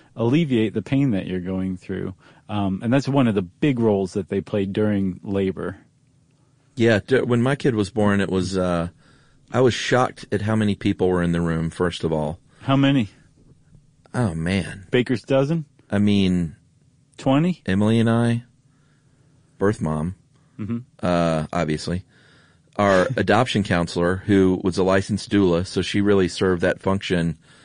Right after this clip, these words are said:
Speaker 2: uh, for the birth mom, which was really a great, great plus.
Speaker 1: Mm-hmm.
Speaker 2: Um, the doctor, uh, I guess the,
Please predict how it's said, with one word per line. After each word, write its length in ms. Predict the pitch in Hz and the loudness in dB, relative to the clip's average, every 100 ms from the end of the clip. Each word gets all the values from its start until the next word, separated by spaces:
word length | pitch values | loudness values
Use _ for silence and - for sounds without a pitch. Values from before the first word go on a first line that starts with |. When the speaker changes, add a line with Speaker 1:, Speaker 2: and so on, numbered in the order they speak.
| - _ - | -20 _ -6
Speaker 2:
uh, 300 | 90 87 85 | -4 -2 -2
for 140 | - | -2
the 100 | 87 | -2
birth 280 | 80 95 90 | 2 0 0
mom, 200 | 82 80 | -2 -2
which 140 | 80 | -2
was 140 | 87 82 | -4 -6
really 720 | 87 98 104 104 92 87 80 - | -6 0 2 4 4 0 -4 -8
a 100 | 87 | -8
great, 380 | 95 87 85 - | -2 -2 -2 -4
great 420 | 92 82 - _ | -2 -2 -2 _
plus. 480 | 98 80 69 - - | -2 -2 -2 -10 -14
Speaker 1:
Mm-hmm. 640 | 120 110 107 104 _ _ - | -6 -4 -4 -8 _ _ -4
Speaker 2:
Um, 520 | 87 87 85 82 80 _ _ _ _ _ _ - | 0 0 0 -2 -4 _ _ _ _ _ _ 0
the 140 | 101 | 0
doctor, 640 | 95 110 143 - 92 95 - _ _ _ _ _ - | 4 2 2 2 2 2 -4 _ _ _ _ _ -2
uh, 420 | 98 87 85 92 | 0 2 0 0
I 100 | - | -2
guess 320 | 92 104 104 - | 0 2 0 0
the, 280 | 92 87 | 2 2